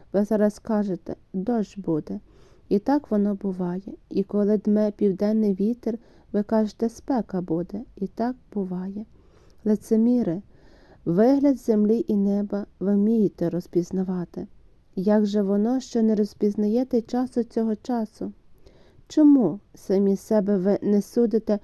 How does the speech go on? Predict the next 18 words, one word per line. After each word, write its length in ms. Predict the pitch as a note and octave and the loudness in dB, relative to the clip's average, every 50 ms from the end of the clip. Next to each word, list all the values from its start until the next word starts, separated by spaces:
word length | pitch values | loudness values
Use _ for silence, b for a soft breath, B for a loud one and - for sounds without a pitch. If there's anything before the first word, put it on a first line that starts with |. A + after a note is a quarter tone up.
| b b b b b | b b b b b
що 260 | - - - A3 G#3+ | -14 -6 -2 -2 -2
справедливе? 880 | - - - A3 A3+ G#3+ G#3+ A3+ G#3 B3 A#3 A3 G3+ E3+ F3+ F3+ G3+ - _ _ b b b b b b b b | -2 -4 -4 -2 -2 0 0 -2 -2 0 0 0 0 -2 -4 -6 -10 -12 _ _ b b b b b b b b
Бо 120 | F3+ F#3 F#3+ | 0 0 0
коли, 340 | - - G#3+ G#3 A3+ A#3 - | 2 2 2 2 2 2 0
отже, 340 | - G#3+ G#3+ G3+ F#3+ - G3+ | 0 0 -2 0 2 4 4
йдеш 440 | G3+ G3 G3+ G#3 G#3+ A3 A3+ - - | 4 4 2 0 0 0 -2 -6 -12
з 100 | - - | -20 -10
противником 840 | - - F#3+ F#3 - - A#3 A#3+ B3 A#3+ A#3 A3+ - - G#3+ G#3+ G3+ | -4 -4 -4 -2 -2 -2 -2 0 0 -2 -2 -4 -4 -4 -4 -4 -4
своїм 400 | - - G3+ G3+ G#3 A3+ A3 G3+ | -4 -2 -2 0 0 0 0 -2
до 160 | - F#3 E3 | -2 -4 -4
уряду, 560 | - - A3+ B3 C4 C4 A#3+ G#3+ - A3+ A3 - b b b b b b b b | -2 -2 -2 -2 0 -2 -2 -2 -4 -6 -6 -8 b b b b b b b b
намагайся 800 | A#3+ B3 B3+ C4+ C#4 C4+ C4 C4 A#3+ G#3 - - - F3+ - - - | -2 0 2 2 0 0 2 2 2 2 0 -2 -4 -6 -6 -6 -4
визволитися 920 | F3 F3 G3+ G3 F3+ - F3+ F3 F3+ F3+ F3+ F3 - F#3 - - - F#3+ | -2 2 2 2 2 0 -2 -2 0 0 0 -2 -4 -6 -6 -4 -4 -2
від 180 | F#3 G3 F#3+ - | 0 0 0 0
нього 320 | G3+ G3+ G3+ G3+ G#3 G3+ | 0 0 0 0 -2 -2
в 80 | F#3+ F3 | -4 -4
дорозі, 600 | - G3 G3 F#3+ F#3 F3+ F#3 F3+ - - G#3 - b b b b b b b b | -2 -2 -2 0 0 -2 -2 -4 -6 -10 -12 -12 b b b b b b b b
щоб 280 | - - - G#3+ F3+ | -8 -2 -2 -2 -2